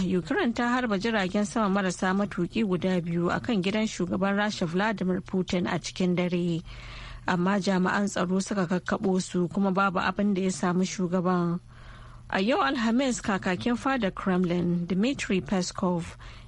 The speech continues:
ya ce Amurka ce ta ce a kai harin, kuma Ukraine ta kaddamar da kai shi.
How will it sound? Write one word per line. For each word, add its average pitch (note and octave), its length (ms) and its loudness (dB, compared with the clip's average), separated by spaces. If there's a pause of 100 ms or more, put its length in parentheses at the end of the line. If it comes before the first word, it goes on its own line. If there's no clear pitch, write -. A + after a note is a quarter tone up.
ya G3 220 2
ce - 260 0
Amurka F#3+ 420 0
ce G3 220 -2
ta G3+ 160 0
ce - 240 -2
a F#3 140 0
kai F#3 200 0
harin, F3+ 640 0
kuma G3 220 0
Ukraine F#3+ 480 0
ta F#3+ 120 -2
kaddamar G3 540 0
da F#3 120 -2
kai F#3 240 0
shi. F3 520 -2